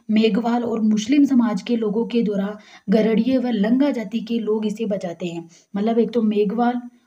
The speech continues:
मुस्लिम समाज और गरड़िया और लंगा जाति के लोग सतारा वाद्य यंत्र को जैसलमेर और बाड़मेर में बजाते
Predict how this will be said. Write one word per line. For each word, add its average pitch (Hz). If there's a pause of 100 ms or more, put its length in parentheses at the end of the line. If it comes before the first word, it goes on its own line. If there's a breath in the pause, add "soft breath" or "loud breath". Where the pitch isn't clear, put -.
(140)
मुस्लिम 220
समाज 247
और 214
गरड़िया 202
और 208
लंगा 240
जाति 214
के 208
लोग 202 (200 loud breath)
सतारा 214
वाद्य 202
यंत्र 190
को 226
जैसलमेर 208
और 202
बाड़मेर 185
में 185
बजाते 240